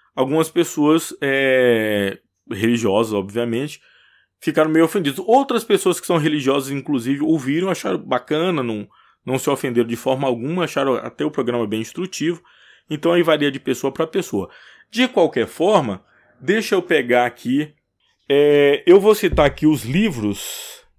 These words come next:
que eu utilizei e que eu vou continuar utilizando, inclusive, nas próximas edições, é, pra gente continuar discutindo literatura, pelo menos, é, a história da literatura,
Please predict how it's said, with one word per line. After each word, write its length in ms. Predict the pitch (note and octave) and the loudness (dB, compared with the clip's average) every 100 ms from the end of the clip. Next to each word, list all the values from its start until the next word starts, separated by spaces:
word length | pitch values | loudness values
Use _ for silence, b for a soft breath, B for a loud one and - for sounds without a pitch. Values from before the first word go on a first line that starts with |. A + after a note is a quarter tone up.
| _ | _
que 320 | - C3+ B2 | -10 -2 2
eu 120 | A#2+ C3 | 2 0
utilizei 720 | - B2+ A#2+ G2 C3+ E3 G#2 B B B - | -2 -4 -2 -2 2 4 2 B B B -6
e 100 | D3 | 0
que 120 | F#3 | 2
eu 40 | |
vou 160 | D3+ F3 | 4 2
continuar 380 | F#3 E3+ E3 E3+ | 2 -2 0 0
utilizando, 560 | F3 F#3+ D3+ B2 D3 | 0 -2 -4 -2 -4
inclusive, 460 | C#3+ C3+ B2 C3 C#3+ | -4 -6 -4 -4 -6
nas 240 | D3 F3 | -6 -8
próximas 500 | - C3 B2+ A#2+ A2+ | -2 0 0 -2 -8
edições, 680 | G#2+ G2+ - E3 F#3+ B2 - b b b b b b b b b b b - | -6 -8 -8 -4 -2 -4 -8 b b b b b b b b b b b 0
é, 540 | B2+ C3 C3+ C#3 C3+ | 6 8 8 8 4
pra 200 | C3+ E3 | 4 4
gente 220 | D#3+ G3 | 4 0
continuar 360 | - G3 F#3 F3+ | 0 2 2 -2
discutindo 640 | E3 - F#3 - G3 F#3+ | -2 -6 -6 -2 -2 0
literatura, 520 | F3 E3+ D3+ C#3 F3+ | 0 2 2 4 2
pelo 180 | F#3+ F#3 | 2 2
menos, 280 | F3 F3 E3+ | 0 -2 -4
é, 600 | E3 D#3 D#3 D3+ D3 C#3+ - - | 0 2 2 2 0 -2 -4 0
a 80 | |
história 460 | D3 - G3+ A3 G3+ | 0 0 2 2 2
da 100 | F3+ | -2
literatura, 760 | F#3 E3+ F3+ F3 D3 A#2 F#2 | -2 -2 -2 -4 -4 -2 -4